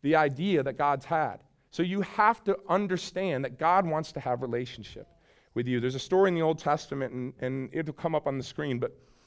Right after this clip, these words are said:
where God says, "I'm going to reveal myself to Israel, to all of Israel."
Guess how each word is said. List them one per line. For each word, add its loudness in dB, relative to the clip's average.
where 4
God 8
says, 4
"I'm 6
going 4
to -2
reveal 4
myself 2
to 2
Israel, 2
to -6
all 10
of 4
Israel." 0